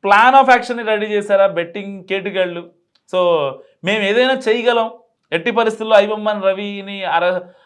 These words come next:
అరెస్ట్ చేశారు కాబట్టి అతన్ని వదిలిపెట్టండి అని మొన్నటిదాకా సామాన్యులు ఇప్పుడు, ఇప్పుడు బెట్టింగ్ కేటుగాళ్ళు కూడా ఈ యొక్క మూమెంట్ని రైజ్ చేస్తున్నారా అన్న అనుమానాలు కూడా నిజంగా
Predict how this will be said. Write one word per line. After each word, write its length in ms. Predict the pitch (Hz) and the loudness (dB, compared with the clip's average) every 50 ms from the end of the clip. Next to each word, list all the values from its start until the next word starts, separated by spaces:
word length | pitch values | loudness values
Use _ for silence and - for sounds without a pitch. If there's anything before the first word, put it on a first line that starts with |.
| _ - | _ -2
అరెస్ట్ 260 | 147 175 214 208 - | 2 2 2 2 0
చేశారు 260 | 214 202 175 208 196 185 | -4 -2 -2 -2 -2 0
కాబట్టి 340 | 190 185 185 190 185 185 | 0 0 0 0 0 -2
అతన్ని 240 | 180 180 185 180 170 | -2 -2 -4 -10 -10
వదిలిపెట్టండి 800 | 151 135 147 185 220 202 220 214 214 - 196 190 185 190 180 - _ _ _ _ _ _ _ _ _ - 147 | -8 -6 -6 -6 -4 -2 -4 -4 -4 -4 -10 -8 -8 -12 -14 -14 _ _ _ _ _ _ _ _ _ 0 2
అని 380 | 180 220 233 208 156 - - _ _ _ _ _ - - | 2 2 2 -4 -8 -10 -16 _ _ _ _ _ -4 -2
మొన్నటిదాకా 320 | 170 196 208 220 226 208 | 0 0 0 0 -2 -2
సామాన్యులు 480 | 214 208 196 208 214 220 214 220 220 226 | 2 2 2 4 2 2 0 -2 -4 -8
ఇప్పుడు, 240 | 214 - 208 202 | -8 -8 -8 -8
ఇప్పుడు 220 | 208 190 165 180 180 | -8 -8 -8 -10 -8
బెట్టింగ్ 400 | 131 160 170 170 254 247 233 208 | -6 -6 -6 -4 -6 -8 -6 -2
కేటుగాళ్ళు 460 | 233 226 208 220 208 226 226 220 214 | -2 -2 -2 -2 -4 -4 -4 -4 -2
కూడా 420 | 214 214 220 220 208 - - - - _ _ _ _ _ _ _ - | -2 0 2 2 2 2 0 -4 -18 _ _ _ _ _ _ _ -14
ఈ 60 | 165 | -6
యొక్క 220 | 175 202 196 202 214 | -6 -4 -2 2 6
మూమెంట్ని 600 | 202 196 185 180 180 202 214 240 233 220 233 220 | 6 6 6 2 -2 -4 -4 -4 -4 -4 -6 -6
రైజ్ 360 | 180 180 185 220 247 - - | -4 -2 -2 -2 -2 -2 -2
చేస్తున్నారా 680 | 240 233 214 220 - 220 214 208 202 196 196 196 190 - - _ _ _ _ - | -2 -2 -2 -4 -8 -8 -2 0 2 4 4 2 2 0 -6 _ _ _ _ -6
అన్న 180 | 160 180 190 196 | -6 -2 0 0
అనుమానాలు 640 | 185 170 156 165 185 208 214 226 214 214 208 202 | 0 0 -2 -4 -4 0 0 2 2 2 -2 -4
కూడా 280 | - 180 180 185 190 180 | -6 -6 -2 -2 -2 -2
నిజంగా 520 | 170 170 165 175 180 180 170 156 147 | -2 -6 -10 -8 -6 -4 -4 -4 -6